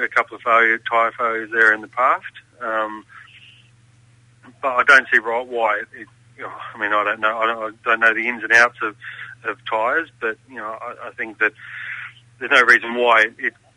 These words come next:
couldn't do Bathurst, I wouldn't think. Um, but, you know, I, I guess it sort of remains to be seen. Um, you know, the, I guess, I, I reckon,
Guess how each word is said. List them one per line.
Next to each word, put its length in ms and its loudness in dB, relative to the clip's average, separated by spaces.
couldn't 280 -4
do 160 0
Bathurst, 460 -4
I 140 -10
wouldn't 340 -12
think. 180 -12
Um, 600 0
but, 180 -2
you 80 -16
know, 240 -12
I, 40 -6
I 200 -6
guess 120 4
it 80 -6
sort 100 0
of 60 2
remains 400 2
to 100 -16
be 180 0
seen. 200 2
Um, 480 -12
you 80 -14
know, 180 -8
the, 260 -20
I 60 -16
guess, 180 4
I, 100 0
I 180 0
reckon, 420 2